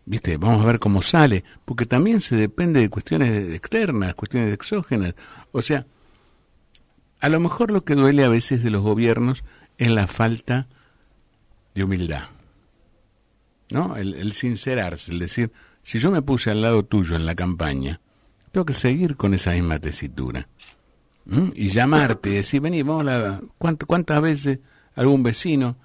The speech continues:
que ha terminado de pintar la casa o arreglar algo no te ha dicho, "Vení, Grego, haceme, haceme un favor".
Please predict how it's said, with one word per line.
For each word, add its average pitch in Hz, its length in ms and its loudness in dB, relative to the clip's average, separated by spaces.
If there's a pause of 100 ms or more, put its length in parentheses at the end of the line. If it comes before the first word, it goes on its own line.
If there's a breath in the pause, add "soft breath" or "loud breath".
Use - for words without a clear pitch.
(220)
que 117 120 -2
ha - 20 0
terminado 113 380 -2
de - 60 -4
pintar 104 280 -2
la 101 100 -2
casa 131 460 -2
o 104 80 -2
arreglar 110 320 -4
algo 156 220 -2
no 110 120 -2
te 113 120 -8
ha - 20 -4
dicho, 120 280 -6 (540 soft breath)
"Vení, 196 160 6
Grego, 165 220 6
haceme, 214 320 0
haceme 214 280 -2
un 107 60 0
favor". 85 480 -8